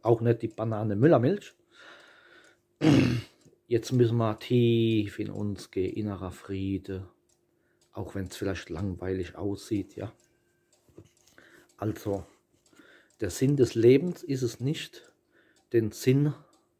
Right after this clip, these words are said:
des Lebens zu suchen und damit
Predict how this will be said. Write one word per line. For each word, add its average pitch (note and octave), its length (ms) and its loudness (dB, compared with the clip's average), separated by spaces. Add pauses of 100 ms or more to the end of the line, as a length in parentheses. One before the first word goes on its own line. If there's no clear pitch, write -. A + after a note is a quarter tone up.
(200)
des - 180 -20
Lebens B2 840 2 (680)
zu - 160 -20
suchen C3+ 760 0 (1300)
und A2 180 -8
damit G2+ 440 -6